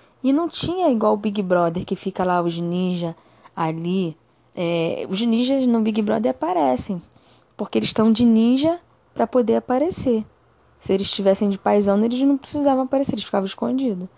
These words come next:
Mas eles estão de ninja, né? E aí, cara, eles, é, não ajudavam, os caras derrubaram a bola.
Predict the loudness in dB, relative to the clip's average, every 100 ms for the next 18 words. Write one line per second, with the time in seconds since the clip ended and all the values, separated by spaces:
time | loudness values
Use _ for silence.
0 | _ -20 -20 _ -6 -2 -2 -2 -4 -2
1 | 0 2 2 0 0 0 0 0 -2 -4
2 | -12 -20 -20 -20 _ -20 -20 -20 _ _
3 | _ -20 -8 0 2 2 2 2 2 0
4 | -2 -2 -2 -4 -8 -12 _ -4 -2 0
5 | 0 0 -2 -4 -6 -8 -10 -18 _ -2
6 | 0 2 2 0 -4 -8 -14 -18 -20 -20
7 | -20 _ _ _ _ _ _ _ -12 0
8 | 4 4 4 4 4 4 4 4 0 2
9 | 2 4 4 4 4 4 4 4 4 4
10 | 4 0